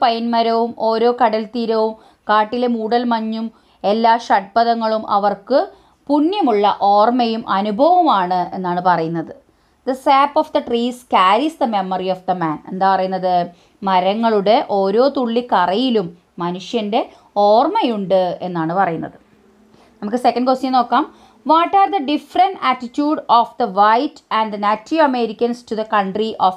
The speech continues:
their birth? വെള്ളക്കാരുടെയും ആദിവാസികളുടെയും അവരുടെ ജന്മനാടിനെക്കുറിച്ചുള്ള വിവിധ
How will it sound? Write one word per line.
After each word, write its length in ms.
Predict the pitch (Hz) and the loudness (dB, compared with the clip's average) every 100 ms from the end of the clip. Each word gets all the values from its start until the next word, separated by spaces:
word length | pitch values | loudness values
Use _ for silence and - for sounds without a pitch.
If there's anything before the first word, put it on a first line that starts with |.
| - | -2
their 140 | 196 180 | -4 0
birth? 280 | 185 151 - - _ _ _ _ _ - | -2 -2 -10 -20 _ _ _ _ _ 0
വെള്ളക്കാരുടെയും 920 | 233 262 294 320 294 285 247 233 240 269 - 202 | 2 4 2 4 4 4 2 2 0 -4 0 2
ആദിവാസികളുടെയും 1080 | 214 240 277 269 262 233 233 214 202 190 190 190 190 | 2 2 2 2 -2 -2 0 0 -2 -2 -4 -2 -2
അവരുടെ 280 | 202 214 214 226 | -2 -2 -2 -2
ജന്മനാടിനെക്കുറിച്ചുള്ള 1120 | 214 254 277 262 247 269 262 202 196 196 185 - - _ 202 | -2 0 2 2 0 -4 -2 -4 -4 -2 -2 -4 -18 _ -4
വിവിധ 240 | 254 285 | -2 0